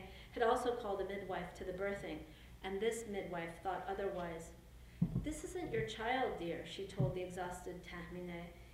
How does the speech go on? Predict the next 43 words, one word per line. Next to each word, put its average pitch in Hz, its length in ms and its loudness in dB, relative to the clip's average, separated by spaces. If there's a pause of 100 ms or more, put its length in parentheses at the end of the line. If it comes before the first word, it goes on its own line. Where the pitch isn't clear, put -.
(140)
"It 226 160 8
belongs 214 460 4
to - 140 0
a 190 80 2
mother 185 280 2
jinn. 180 540 -2 (460)
The 208 120 8
jealous 277 460 8
jinn 208 320 2
has 208 160 -2
swapped 220 420 2
your 202 100 4
beautiful, 240 540 8
healthy 214 340 2
baby 190 360 4
with 196 200 2
her 208 240 -2
own 208 280 0
sickly 196 520 -4
child. - 580 0 (440)
You 233 180 8
must 247 280 8
return 262 340 4
this 247 200 4
infant 220 340 0
to 226 80 -8
the 202 160 0
jinn 190 400 0
and 202 100 2
get 208 220 2
your 214 160 0
own 208 240 0
baby 180 300 0
back." 202 440 -4 (640)
So 254 180 8
the 240 80 10
midwife 254 540 8
wrapped 214 260 4
the 220 60 4
newborn 208 500 2
in 180 180 -2
warm 208 300 0
clothes 185 380 2